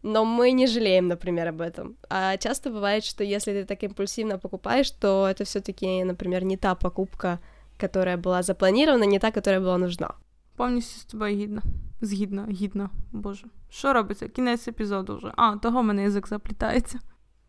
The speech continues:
Speaker 1: Да, у тебя всё уже заплітається язик.
Speaker 2: Да. Ну що, мені здається, ми тему цю добре, в с-, в принципі, відкрили. Надіємося, що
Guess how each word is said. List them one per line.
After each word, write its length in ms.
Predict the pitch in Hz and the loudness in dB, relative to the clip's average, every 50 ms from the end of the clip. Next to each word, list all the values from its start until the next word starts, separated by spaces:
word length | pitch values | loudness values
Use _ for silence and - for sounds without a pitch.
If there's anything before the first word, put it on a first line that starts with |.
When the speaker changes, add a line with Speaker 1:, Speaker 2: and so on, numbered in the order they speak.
| _ - | _ -8
Speaker 1:
Да, 240 | 240 220 202 180 185 | -4 -2 -2 -2 -2
у 20 | |
тебя 200 | 185 - 202 214 | -4 -4 -4 -2
всё 280 | 220 - - - 214 196 | 0 2 2 4 2 2
уже 100 | 196 190 | 2 0
заплітається 600 | 196 202 196 - 202 - 202 185 190 190 - - | -2 -2 -2 -2 -2 0 2 2 2 2 2 0
язик. 360 | 180 180 175 - 185 - - - - _ _ _ _ _ - - - | 0 0 -2 -4 -6 -10 -12 -18 -20 _ _ _ _ _ -6 -4 -2
Speaker 2:
Да. 200 | 208 196 226 - - - - - - - - - - - - | -2 -4 -2 0 0 0 0 -4 -8 -12 -14 -16 -16 -8 0
Ну 140 | 269 349 349 | 2 4 6
що, 240 | - - 233 214 208 | 6 6 4 2 0
мені 280 | 220 220 240 277 320 | 0 0 2 4 4
здається, 260 | 302 320 330 330 330 | 4 4 4 4 2
ми 120 | 311 311 311 | 2 2 2
тему 300 | - - 302 294 294 294 | 4 2 2 2 2 -2
цю 160 | - - 285 | -4 0 2
добре, 280 | 285 262 202 202 208 202 | 4 4 4 4 2 2
в 80 | - | 0
с-, 120 | - - 214 | -2 -6 -6
в 140 | - 208 | -6 0
принципі, 560 | 202 - 208 202 214 - - - 208 196 185 - - - | 0 2 2 2 0 -2 0 0 0 0 0 -2 -6 -8
відкрили. 680 | - 202 208 202 - - - 262 302 349 349 302 254 226 - - - - - - - - - - - - | -8 -8 -6 -6 -6 -4 -2 0 2 2 2 4 4 4 6 6 4 4 2 -2 -4 -8 -14 -14 -8 -2
Надіємося, 520 | 226 226 220 208 247 247 240 233 240 226 - | 0 2 2 4 4 4 6 4 4 2 2
що 560 | - - 220 220 214 214 - - 196 214 | 0 2 4 4 4 2 0 -2 -4 -6